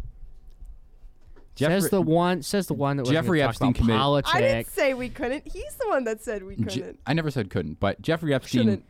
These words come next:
Speaker 2: Jeffrey Epstein totally committed suicide, I think.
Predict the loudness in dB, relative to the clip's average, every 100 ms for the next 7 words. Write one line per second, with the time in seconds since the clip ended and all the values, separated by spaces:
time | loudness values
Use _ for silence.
0 | -20 -8 -2 0 2 0 0 2 2 0
1 | 0 -4 -4 -8 -10 -10 -12 -14 -14 -6
2 | -4 -4 -6 -10 -14